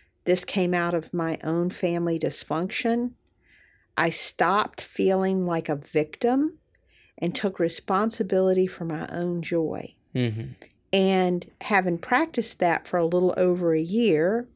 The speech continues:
Speaker 1: from my own personal work, the thing that I did in the holiday season is I said, "I am not going to give the holiday season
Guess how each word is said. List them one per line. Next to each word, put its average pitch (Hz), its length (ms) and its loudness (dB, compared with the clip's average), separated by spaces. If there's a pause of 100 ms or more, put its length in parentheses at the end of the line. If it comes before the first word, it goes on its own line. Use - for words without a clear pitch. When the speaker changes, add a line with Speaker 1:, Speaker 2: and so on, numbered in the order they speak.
(180)
Speaker 1:
from 175 340 -4
my 160 300 -2
own 160 460 -4 (300)
personal 170 520 -4
work, 220 560 2 (1400)
the 190 80 2
thing 214 360 2
that 202 120 2
I 185 140 2
did 185 400 2
in 165 200 -6
the 160 60 -4
holiday 220 460 2
season 175 440 0
is 170 140 -2
I 170 140 0
said, 170 340 0
"I 170 120 -2
am 175 140 0
not 214 300 0
going 185 400 0
to 175 720 0
give 185 360 2
the 160 100 0
holiday 208 480 2
season 185 640 0